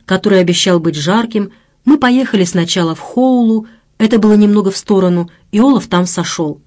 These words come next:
О том, что домик для нас уже снят, он сказал только в машине.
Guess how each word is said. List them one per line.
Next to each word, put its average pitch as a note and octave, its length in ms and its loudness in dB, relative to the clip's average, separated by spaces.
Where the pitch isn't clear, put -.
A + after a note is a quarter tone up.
О A3 100 0
том, E4 160 4
что - 180 -4
домик B3 340 2
для F#3+ 180 2
нас F3 200 0
уже E3 160 -4
снят, A#3+ 500 -2
он G#3 140 0
сказал G#3 380 -2
только G3 280 -2
в F3 40 -4
машине. E3+ 600 -4